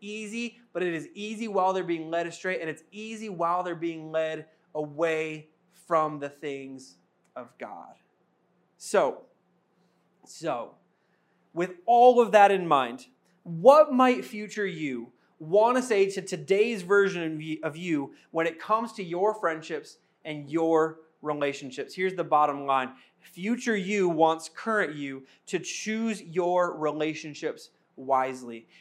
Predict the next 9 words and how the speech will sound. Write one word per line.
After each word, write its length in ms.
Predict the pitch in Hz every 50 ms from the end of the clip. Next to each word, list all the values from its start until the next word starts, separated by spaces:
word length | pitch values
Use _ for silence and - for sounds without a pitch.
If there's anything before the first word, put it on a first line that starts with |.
| _ _
And 140 | 165 170 180
if 140 | 175 185 233
I 100 | 262 294
could 240 | 285 - 254 185
just 220 | 165 202 190 190 170
land 420 | 165 165 165 156 - 165 160 - -
on 280 | 156 143 143 139 139
one 240 | 139 143 143 139 127
word, 220 | 123 113 98 -